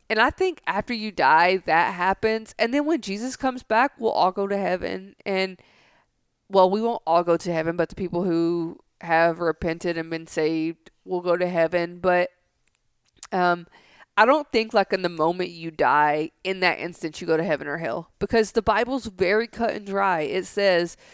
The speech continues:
Jesus will return and he will take his followers with him to the kingdom. Um, and since that hasn't happened, because there would be no more world once he comes back, like, it will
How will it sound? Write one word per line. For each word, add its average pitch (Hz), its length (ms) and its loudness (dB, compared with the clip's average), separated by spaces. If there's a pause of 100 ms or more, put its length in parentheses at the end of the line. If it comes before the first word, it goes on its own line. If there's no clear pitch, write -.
(180)
Jesus 202 320 -6
will 185 160 -2
return 170 580 -4
and 180 100 -14
he 196 100 -8
will 170 100 -8
take 170 200 -6
his 170 140 -8
followers 160 420 -4
with 175 120 -10
him 165 160 -10
to 156 500 -2 (520)
the 175 80 -8
kingdom. 170 500 -6 (520)
Um, 165 360 -4 (880)
and 196 120 -6
since 202 200 -16
that 214 200 -2
hasn't 196 440 -2
happened, 170 500 0
because 170 760 -4 (500)
there 185 120 2
would 180 260 0
be 185 120 -8
no 180 160 -2
more 175 200 -4
world 165 380 0
once 160 180 -12
he 180 100 -10
comes 175 300 -12
back, 156 380 0
like, - 180 -10
it - 160 -10
will 180 240 -6